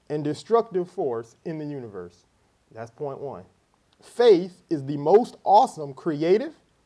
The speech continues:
and destructive force in the universe. God, by faith, created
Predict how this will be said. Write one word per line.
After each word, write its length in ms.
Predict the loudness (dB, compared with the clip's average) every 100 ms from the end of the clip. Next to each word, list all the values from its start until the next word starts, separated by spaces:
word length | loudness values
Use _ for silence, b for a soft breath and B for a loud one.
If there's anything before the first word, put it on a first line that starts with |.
| _ _ _ _ -8
and 200 | -6 -4
destructive 760 | -6 -8 -2 0 2 0 -4
force 520 | -4 -4 -4 -6 -12 _ _ -8
in 180 | -6 -4
the 80 |
universe. 600 | -4 -4 -6 -10 -14 _ _ _ _ _ _ _ _ -8
God, 600 | 2 4 6 6 4 -2 -10 _ _ _ _ _ _ _ _
by 260 | 2 4 4
faith, 600 | 4 2 2 -2 -8 _ _ _ _ _ _ _ _ _ _ _ -12
created 800 | -4 2 8 8 8 -2 -6